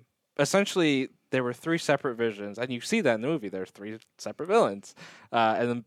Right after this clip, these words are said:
it doesn't necessarily mesh together. And we were kind of trying to figure out, like, okay, who wanted which villain? And it probably makes sense, if you think about it, that Sam Raimi wanted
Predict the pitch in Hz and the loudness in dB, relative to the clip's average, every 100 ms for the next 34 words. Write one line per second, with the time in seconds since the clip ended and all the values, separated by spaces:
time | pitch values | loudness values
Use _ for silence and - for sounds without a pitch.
0 | _ 131 127 143 131 127 - 131 120 110 | _ -2 2 0 2 -2 0 0 0 0
1 | 120 117 - 92 85 69 73 117 117 143 | -2 -4 -8 -14 -14 -12 -10 -8 -2 0
2 | 165 - 143 127 113 - 131 117 127 113 | 0 0 -2 0 -4 -2 -2 -2 -4 -2
3 | 113 92 107 104 123 - 107 101 151 165 | -2 0 -2 -4 -6 -4 -4 -4 -4 -2
4 | 147 127 110 113 113 - 104 85 50 - | 0 0 -2 -4 -4 -6 -10 -10 -14 -20
5 | _ _ - - - _ 123 120 202 226 | _ _ -20 -20 -20 _ -2 4 6 8
6 | 208 175 - 143 123 - - _ _ _ | 6 2 2 0 0 -10 -18 _ _ _
7 | _ 135 123 120 - 180 143 117 107 110 | _ -4 -4 -4 -2 0 2 2 2 -2
8 | - 110 - 147 143 135 131 135 120 110 | -4 -4 -4 0 0 2 2 2 -2 -4
9 | 113 110 110 104 113 | -4 -4 -4 -6 -10